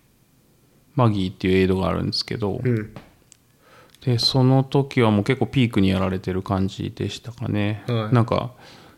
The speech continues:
Speaker 1: 普通あのペーサーだったらこう、「早く行こうよ」とか、
Speaker 2: うん。
Speaker 1: いう感じだったのが、
Speaker 2: うんうんうん。
Speaker 1: うん。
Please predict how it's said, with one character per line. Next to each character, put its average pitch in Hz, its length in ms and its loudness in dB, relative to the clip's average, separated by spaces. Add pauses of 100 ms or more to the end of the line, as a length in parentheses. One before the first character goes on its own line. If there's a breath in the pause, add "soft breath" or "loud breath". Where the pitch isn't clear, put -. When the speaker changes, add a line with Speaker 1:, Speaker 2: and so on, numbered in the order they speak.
(280 loud breath)
Speaker 1:
普 - 100 -12
通 165 220 4
あ 156 60 4
の 151 100 6
ペ 147 160 2
ー - 40 0
サ 139 120 4
ー - 40 4
だ 135 60 4
っ 139 80 -2
た 113 120 0
ら 101 80 -2
こ 92 340 -2
う、 - 60 -10
「早 117 160 2
く - 100 -2
行 98 80 0
こ 107 140 2
う 98 60 2
よ」 95 100 0
と 104 80 -4
か、 - 400 -12
Speaker 2:
う 135 80 -2
ん。 117 300 -2 (1120 loud breath)
Speaker 1:
い 135 100 6
う 117 60 4
感 120 180 4
じ 117 80 4
だ 113 80 4
っ 113 80 -4
た 104 120 -2
の 101 120 0
が、 110 320 4
Speaker 2:
う 120 40 4
ん 117 40 4
う 120 40 2
ん 113 100 -2
う - 20 -4
ん。 110 220 -6 (880 loud breath)
Speaker 1:
う 117 40 2
ん。 95 220 0